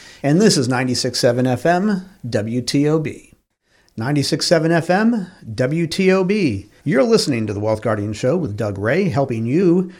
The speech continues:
retire the job and keep the paycheck. I'm Bryce Payne this week along with Doug Ray. And in this second segment, we're gonna continue our conversation on talking about, are there universal retirement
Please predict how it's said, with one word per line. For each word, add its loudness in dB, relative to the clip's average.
retire 2
the 4
job 2
and -4
keep -8
the -10
paycheck. 0
I'm -6
Bryce -4
Payne -2
this -2
week 2
along 2
with 2
Doug 2
Ray. 2
And 0
in 2
this 0
second 0
segment, 0
we're 0
gonna 2
continue -2
our 2
conversation -2
on -6
talking -2
about, 2
are 6
there 2
universal -2
retirement 0